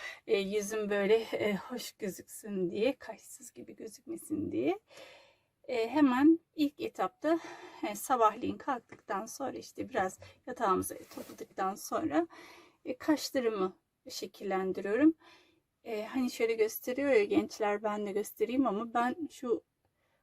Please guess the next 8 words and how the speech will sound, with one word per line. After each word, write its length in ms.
odaklamayı 680
başaramıyorum. 840
Biliyorsunuz 580
etiketleri 680
de 60
çekmemişim. 800
Geçen 460
günkü, 440